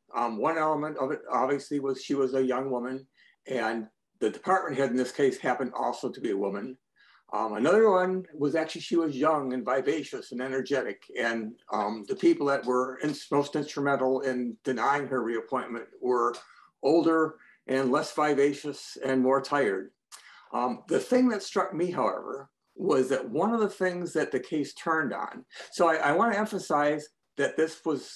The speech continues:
somebody from the Department of Be-, Behavioral Science and Leadership. So it's very much a social science. And we tend to think, the, the one I wanna talk about, we tend to associate with stem, but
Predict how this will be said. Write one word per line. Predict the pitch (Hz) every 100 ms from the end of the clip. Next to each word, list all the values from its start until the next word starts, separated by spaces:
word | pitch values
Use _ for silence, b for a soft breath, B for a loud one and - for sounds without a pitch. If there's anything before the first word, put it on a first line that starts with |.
| -
somebody | - 156 151 147
from | 135 135
the | 120
Department | - 139 135 127
of | -
Be-, | 143 -
Behavioral | 131 113 143 143 127
Science | 131 131 131 131 -
and | 110
Leadership. | 120 127 107 - - _ B B B B _ _
So | - 123 117
it's | 113
very | 104 147 160
much | 151 147
a |
social | - - 156 - 123
science. | - 127 104 107 110 - -
And | 123 120
we | 143
tend | 131 - 190 208
to | 190
think, | 180 185 175 - - -
the, | 123 131 -
the | 143
one | 131 156
I |
wanna | 156 143
talk | - 185 180
about, | 165 160
we | 123
tend | - 143 135
to | 135
associate | - 131 131 143 127
with | 107
stem, | - - 170 160 135 - B B B B _ _ _ -
but | 147 131